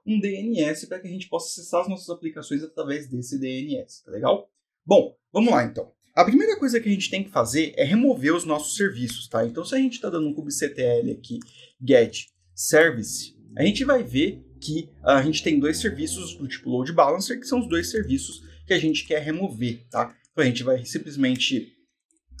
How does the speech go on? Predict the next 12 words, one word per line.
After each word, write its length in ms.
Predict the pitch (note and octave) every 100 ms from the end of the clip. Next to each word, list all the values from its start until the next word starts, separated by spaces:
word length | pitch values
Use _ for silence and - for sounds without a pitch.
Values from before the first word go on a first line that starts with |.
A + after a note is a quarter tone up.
| - _ - _
é, 400 | B2+ B2 A#2+ A#2
deletar 640 | A#2 C#3+ D#3 - A#2+ - _
o 100 | -
serviço 520 | A#2+ C#3+ A2+ A2+ A2+
porto 360 | - B2 G#2+ - _ _ _ _
back-end 640 | - A#2 D#3+ C3+ D#3+ F#3+ _ _ _
e 60 | E3+
o 40 |
serviço 560 | - E3 B2 A#2 C3+ -
porto 380 | A#2+ A2 - _ _ _ _
front-end, 760 | B2 A2+ A#2 - D3+ E3 - _ _ _ _ _ _ _
tá? 220 | C#3